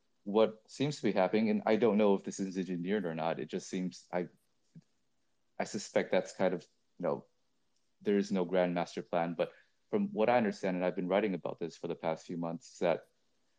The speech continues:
simply by the basis of supply and demand, you, you would expect to see higher longer dated interest rates and a steeper curve. The amount of supply of treasury issuance from Q T and from, um,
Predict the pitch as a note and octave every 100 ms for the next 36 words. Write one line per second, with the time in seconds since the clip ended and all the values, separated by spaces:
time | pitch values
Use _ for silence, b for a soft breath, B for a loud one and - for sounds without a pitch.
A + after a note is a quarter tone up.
0 | _ - - B2+ B2+ A2+ G2+ G2+ G2 F#2+
1 | F#2 - F#2 F#2 - F#2 E2+ E2 E2+ F#2+
2 | E2+ E2 E2 - F#2 G2 F#2+ G2 - -
3 | G2 - F2+ - G#2+ F2 - _ _ -
4 | F#2 F2+ F2 E2+ F2 E2 E2+ E2+ - -
5 | D#2+ D2+ - - - F#2 F2 - - F#2+
6 | - D2 - A2 F2+ - - E2+ F2 F2+
7 | - - - F#2+ F2 E2 - _ _ _
8 | _ - F#2 F2 - _ _ - - A#2+
9 | G2 F#2 - F2+ F2+ A2 G#2 - A2 G2+
10 | A2+ A#2 A#2 - G2+ G2+ - G2+ F#2+ F#2
11 | F2 F2